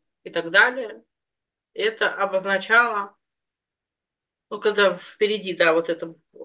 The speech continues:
обозначало облако, тучу. Так вот, Брахма — это как раз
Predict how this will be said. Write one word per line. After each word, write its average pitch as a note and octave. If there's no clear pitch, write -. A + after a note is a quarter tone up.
обозначало G3
облако, G3
тучу. -
Так G3
вот, F#3+
Брахма — B3
это G#3
как -
раз F#3